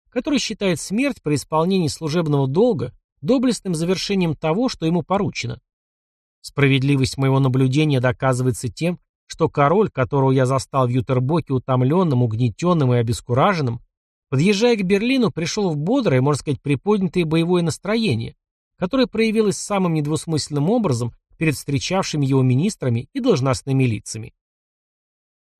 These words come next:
Если грозные исторические реминисценции, которые вызывали у короля в Бадене,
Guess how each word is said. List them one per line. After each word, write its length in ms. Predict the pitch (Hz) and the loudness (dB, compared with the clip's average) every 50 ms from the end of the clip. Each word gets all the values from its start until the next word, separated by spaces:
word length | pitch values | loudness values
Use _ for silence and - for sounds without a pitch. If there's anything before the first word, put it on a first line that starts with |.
| _ _ _ _ _ _ | _ _ _ _ _ _
Если 460 | - 147 156 143 - 151 139 127 - - | 0 2 2 2 2 0 -2 -2 -2 -6
грозные 520 | - 143 135 151 160 151 139 120 127 135 135 | -4 0 2 2 4 2 2 2 0 0 0
исторические 640 | - - - 139 143 147 139 - - - - 131 | -2 -2 -2 -2 0 0 -2 -2 -6 -6 -4 0
реминисценции, 920 | 131 131 135 139 139 131 98 - - - - 180 202 180 - - - 120 110 | 0 2 2 2 2 0 -2 -4 -8 -6 -4 -2 -2 -2 -4 -6 -6 -8 -6
которые 360 | - 139 131 - 143 139 131 | -4 -4 -2 0 0 0 2
вызывали 460 | 131 131 123 135 131 139 139 135 135 | 2 2 0 2 2 2 2 2 2
у 80 | 127 - | 0 -2
короля 360 | - 135 131 131 131 131 123 | -2 0 0 2 2 2 0
в 60 | 117 | 0
Бадене, 560 | 117 117 139 151 165 151 143 131 123 117 - | 0 2 2 2 2 2 0 -2 -2 -4 -6